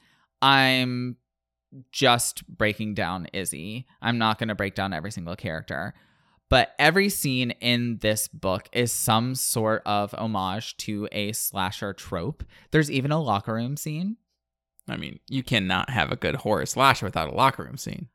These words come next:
Speaker 1: It's, I mean, I just, like, I can't emphasize enough how self-aware this book is. Like I said,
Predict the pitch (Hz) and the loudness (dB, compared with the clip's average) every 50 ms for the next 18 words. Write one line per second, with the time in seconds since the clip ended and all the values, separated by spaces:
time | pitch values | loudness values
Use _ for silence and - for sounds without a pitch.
0 | _ _ _ _ _ _ _ _ _ _ _ _ _ _ _ _ _ _ _ _ | _ _ _ _ _ _ _ _ _ _ _ _ _ _ _ _ _ _ _ _
1 | - - 165 147 - - - - - _ _ - - 175 170 170 165 156 156 - | -12 -12 -10 -8 -6 -6 -6 -6 -8 _ _ 2 4 4 6 6 4 2 0 -2
2 | - _ _ _ _ _ _ _ _ _ _ _ _ _ _ _ _ _ _ _ | -6 _ _ _ _ _ _ _ _ _ _ _ _ _ _ _ _ _ _ _
3 | _ _ _ _ _ _ _ _ - 185 196 214 220 214 - - 185 185 185 175 | _ _ _ _ _ _ _ _ 2 2 4 4 2 0 -2 0 2 2 4 4
4 | 185 185 180 - 214 196 131 151 147 156 143 - 135 131 123 123 120 107 107 - | 2 0 2 0 0 0 0 0 -2 -2 -2 0 0 0 0 0 0 -2 -2 -2
5 | - - 131 117 - - 123 110 - 117 110 107 101 98 95 101 107 - - 95 | 0 2 2 2 2 0 0 0 0 0 0 0 0 0 -2 -4 -4 -4 -6 -8
6 | - - 55 - - - - _ _ - - - 156 170 185 180 175 165 - 147 | -8 -8 -8 -10 -10 -12 -14 _ _ -20 -2 2 4 4 6 6 4 2 4 4
7 | 120 113 110 98 - | 4 4 4 2 -2